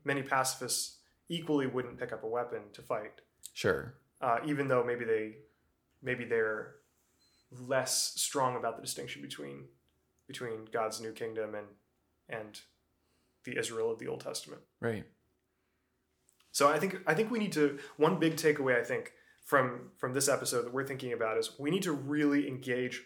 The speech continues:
Speaker 1: much, much better, both with the broader pacifist community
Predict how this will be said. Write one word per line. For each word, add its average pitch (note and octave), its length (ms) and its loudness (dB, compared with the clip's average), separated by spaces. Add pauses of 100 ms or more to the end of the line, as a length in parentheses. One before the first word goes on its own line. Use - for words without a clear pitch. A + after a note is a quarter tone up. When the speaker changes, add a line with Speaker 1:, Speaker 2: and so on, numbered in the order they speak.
Speaker 1:
much, C3 460 0
much B2+ 280 -2
better, A2+ 400 2 (420)
both C#3+ 380 6
with C#3 360 2
the C#3 80 -4
broader A#2+ 420 4
pacifist D#3+ 680 0
community G#3 520 -4